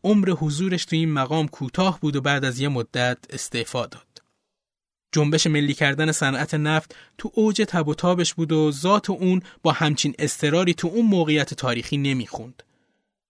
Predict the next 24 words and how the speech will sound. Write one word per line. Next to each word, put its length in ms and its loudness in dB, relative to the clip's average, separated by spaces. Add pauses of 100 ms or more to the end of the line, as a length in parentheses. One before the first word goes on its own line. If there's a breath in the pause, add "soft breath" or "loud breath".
(120)
دوباره 300 -2
وزیر 340 -2
دربار 440 -2
شد. 200 -8 (360)
تقریباً 540 0 (280 loud breath)
تو 140 0
کل 400 2
دوره 400 2
نخست 460 -2
وزیری 340 -2
مصدق، 680 0 (280 loud breath)
علا 240 0
تو 140 -2
همین 300 2
مقام 360 2
موند 320 2
و 120 2 (220 loud breath)
رابط 420 4
همیشگی 680 0
نخست 500 -2
وزیر 340 -2
و 80 0
شاه 480 -2
بود. 260 -20